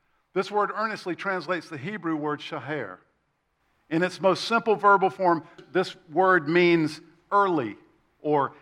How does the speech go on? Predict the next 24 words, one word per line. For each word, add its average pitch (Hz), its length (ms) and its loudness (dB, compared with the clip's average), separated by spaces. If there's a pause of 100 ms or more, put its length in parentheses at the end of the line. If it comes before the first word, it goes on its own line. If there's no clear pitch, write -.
at 175 260 2
dawn 139 520 2 (120)
or 160 260 2 (200)
very 190 300 4
first 185 420 -2
thing. 139 540 -4 (800)
In 196 100 -2
its 165 140 -4
more 208 180 4
intensive 196 640 -4
form, 160 380 0
as 151 160 0
it's 165 180 -4
used 185 300 -6
here 180 180 -2
in 160 80 0
our 180 140 4
passage, 156 520 -2 (200)
it 196 140 -2
usually 196 380 -2
means 185 380 2 (300)
to 254 100 -2
be 233 240 -2
intent 233 560 2